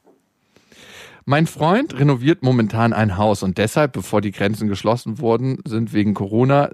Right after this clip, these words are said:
ist er schnell nach Deutschland, um die Zeit am Haus zu nutzen. Ich bin in Frankreich geblieben und habe nun mit der Ausgangssperre zu kämpfen. Seit anderthalb Wochen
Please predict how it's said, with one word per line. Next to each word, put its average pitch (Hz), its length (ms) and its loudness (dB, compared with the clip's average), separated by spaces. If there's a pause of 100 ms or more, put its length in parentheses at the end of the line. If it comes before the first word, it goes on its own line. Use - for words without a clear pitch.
ist - 160 -2
er 110 60 2
schnell 104 240 0
nach 98 140 0
Deutschland, 104 580 0
um 110 380 0
die 101 180 -6
Zeit - 480 -2
am 98 220 -2
Haus 104 280 0
zu 104 120 -6
nutzen. 95 480 -4 (400)
Ich - 120 -4
bin 190 140 2
in 185 120 2
Frankreich 151 460 2
geblieben 143 440 0
und 107 180 0
habe 110 260 2
nun 117 340 0
mit 107 200 0
der 95 120 0
Ausgangssperre 104 640 -4
zu - 120 -8
kämpfen. 85 540 -8
Seit 101 180 -2
anderthalb 147 460 0
Wochen 110 340 -2